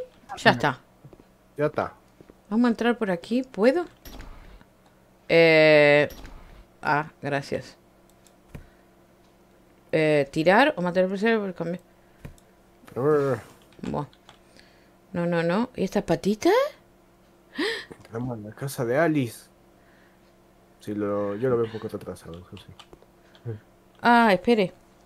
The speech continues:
Speaker 1: A ver si le puedo meter aquí. A usted. Tikimiki. Que tikimiki, que es.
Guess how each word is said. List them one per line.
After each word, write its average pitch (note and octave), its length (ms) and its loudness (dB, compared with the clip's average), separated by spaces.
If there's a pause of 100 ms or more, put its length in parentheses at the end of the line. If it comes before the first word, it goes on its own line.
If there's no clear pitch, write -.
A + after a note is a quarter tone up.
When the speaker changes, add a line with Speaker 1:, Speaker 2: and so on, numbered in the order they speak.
(160)
Speaker 1:
A F#3+ 80 2
ver G3 80 4
si G3 140 -2
le F#3+ 80 -2
puedo F#3 420 2 (800)
meter F3 340 2
aquí. E3 260 -4 (1120)
A D3+ 80 -10
usted. D3 320 -4 (1000)
Tikimiki. C#3+ 800 -8
Que C#3+ 100 -14
tikimiki, F3+ 580 -2
que D3 220 -6
es. - 140 -12